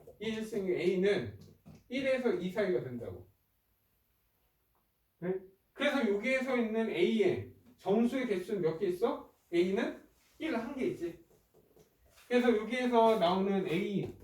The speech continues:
개수는 몇 개야? A는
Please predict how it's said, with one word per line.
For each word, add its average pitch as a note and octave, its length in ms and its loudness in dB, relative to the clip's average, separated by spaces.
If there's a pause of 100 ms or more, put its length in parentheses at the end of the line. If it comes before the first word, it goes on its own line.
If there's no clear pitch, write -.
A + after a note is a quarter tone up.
(320)
개수는 G3 360 -2
몇 D3 160 -2
개야? - 340 -2 (1800)
A는 G3+ 640 2